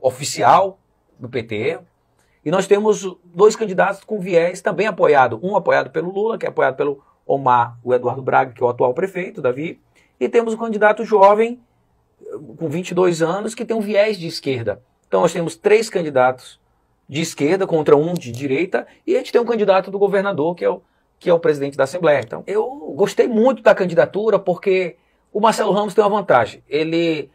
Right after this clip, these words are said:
ele não tem vergonha da sem vergonhice do Lula. Ele, eu lembro, eu lembro dele lá na Câmara, quando o S T F tava julgando a soltura do Lula, ele saiu correndo, ele deixou o plenário.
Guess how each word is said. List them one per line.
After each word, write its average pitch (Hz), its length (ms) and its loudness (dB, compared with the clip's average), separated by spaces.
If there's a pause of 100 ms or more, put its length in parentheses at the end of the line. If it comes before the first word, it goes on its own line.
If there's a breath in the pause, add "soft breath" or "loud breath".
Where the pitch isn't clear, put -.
(260)
ele 165 260 0
não 202 200 0
tem 196 240 0
vergonha 170 760 0 (200)
da 160 120 2
sem 175 140 -4
vergonhice 165 500 0
do 165 80 -2
Lula. 135 400 0 (560)
Ele, 143 200 -2
eu 165 100 2
lembro, 175 500 0
eu 139 100 0
lembro 156 280 -2
dele 151 220 -2
lá 147 120 4
na 135 120 -2
Câmara, 156 360 -4
quando 143 480 -2 (280 soft breath)
o 131 100 0
S 170 180 2
T - 80 -2
F 175 220 0
tava 170 180 2
julgando 170 540 2
a 156 60 4
soltura 180 500 0
do 156 80 -2
Lula, 180 500 -2 (240 soft breath)
ele 202 160 -2
saiu 220 220 6
correndo, 220 400 6
ele 202 80 0
deixou 202 280 6
o - 20 0
plenário. 220 600 4